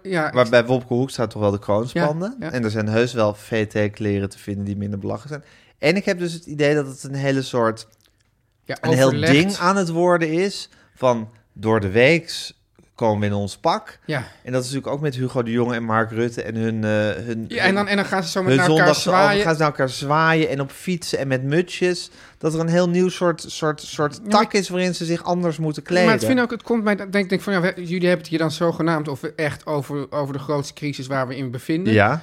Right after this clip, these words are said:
Speaker 1: Dan moet je ook een beetje g-, g-,
Speaker 2: Kleed-,
Speaker 1: gravitas vertonen.
Speaker 2: kleed je naar je crisis.
Speaker 1: Ja, kleed je naar je crisis. Ja, ja, je zit weer, eh, <laughs> ja, je du-, je durft het niet meer te zeggen, maar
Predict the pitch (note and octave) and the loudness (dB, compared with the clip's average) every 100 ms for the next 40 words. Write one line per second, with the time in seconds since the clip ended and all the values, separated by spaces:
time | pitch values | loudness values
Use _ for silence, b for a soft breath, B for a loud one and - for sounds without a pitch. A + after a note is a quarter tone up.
0 | B - A3+ A#3+ A3+ F#3+ F3+ D3+ C#3 D3+ | B -4 -2 0 0 0 0 -2 -2 -4
1 | D3 - F#3 G#3 - - G3+ - F3 A#3+ | -8 -14 -10 -8 -10 -12 -10 2 6 8
2 | C4+ C4 - G3 - - F#3+ G#3+ A3+ A#3+ | 6 0 0 0 0 0 4 6 6 4
3 | F#3+ F#3 F3 F3 G3+ F3 F#2+ F#2 - C4+ | 2 4 2 2 -2 -2 -2 -4 0 0
4 | C4 G#3+ F3+ D3+ C#3+ C#3+ F#3 G3 G3 - | 4 4 4 0 -2 2 6 6 4 0
5 | G#3+ E3+ F#3+ G#3 G3+ G#3+ G3+ F#3+ F#3+ F3+ | 0 0 -2 -2 -2 -4 0 2 2 0
6 | F#3 D3+ B B B B E3 F3 E3+ F3 | -2 -8 B B B B 0 2 2 0
7 | F3+ F3 F3 F3 F3 F#3 D#3+ D#3+ E3+ F#3+ | 0 2 2 0 0 0 0 0 0 0
8 | F3+ F3 E3+ | 0 0 0